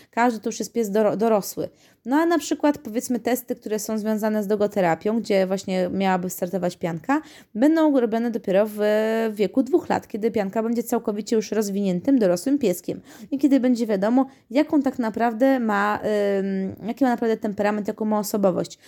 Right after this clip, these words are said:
Biorąc pod uwagę to, że ona się zbliża tam do około roku, no to nadal jest to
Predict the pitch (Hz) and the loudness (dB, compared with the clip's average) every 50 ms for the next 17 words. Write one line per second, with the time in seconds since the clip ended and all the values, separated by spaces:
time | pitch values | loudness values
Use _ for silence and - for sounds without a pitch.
0 | - 226 - - 233 277 277 262 - 269 247 262 233 254 254 233 247 240 - 240 | -20 -18 -6 0 2 4 4 2 0 0 0 2 2 2 0 0 0 0 0 0
1 | 240 226 226 226 226 226 226 226 226 220 202 202 220 226 226 220 - 208 208 196 | 0 0 0 0 0 0 -2 -4 -4 -6 -8 -4 -4 -4 -4 -2 -4 -4 -4 -2
2 | 208 202 202 - 214 208 214 226 240 247 - - 330 339 330 - - - - _ | -2 -2 0 0 2 2 4 4 2 2 2 2 2 2 2 -2 -10 -20 -20 _
3 | - 226 226 226 220 202 202 - 302 311 330 370 403 381 349 320 254 220 254 285 | -6 -4 -2 0 0 0 0 2 2 2 4 4 2 0 0 0 0 2 2 2
4 | 302 254 302 - 180 175 - - - - 285 294 311 320 320 330 330 339 339 339 | 2 2 2 0 -2 -2 -4 -10 -8 -2 2 4 4 6 6 4 4 4 2 2
5 | 349 349 349 359 370 381 370 | 2 2 2 2 2 0 -2